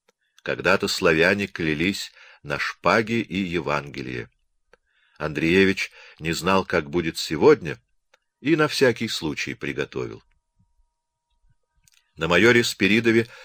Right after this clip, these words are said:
был парадный мундир с орденами, а на секретаре Иванове новый круглый темно-вишневый фрак с белым кисейным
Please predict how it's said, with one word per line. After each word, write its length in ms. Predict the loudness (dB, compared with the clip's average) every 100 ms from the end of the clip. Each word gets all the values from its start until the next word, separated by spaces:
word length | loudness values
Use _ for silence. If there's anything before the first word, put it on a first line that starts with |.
| -20 -4
был 180 | -2
парадный 480 | 0 2 2 2 0
мундир 460 | -2 -4 0 -2 0
с 100 | -4
орденами, 580 | -2 -2 0 0 -2 -10 _ _ _ _ _ _
а 240 | 0 0 0
на 100 | -2
секретаре 640 | -6 -4 -2 0 0 0 -2
Иванове 580 | -8 -6 0 0 -2 -8 -20 _ _
новый 460 | -8 2 2 2 -2
круглый 560 | -4 -2 -2 -2 -4
темно-вишневый 800 | -2 -4 -2 -4 -6 -4 -4 -2
фрак 640 | -4 -4 0 0 -2 -10 -16 _ _ _ -20
с 160 | -18
белым 400 | -2 0 2 0
кисейным 760 | -6 -10 -6 -4 -4 -4 -10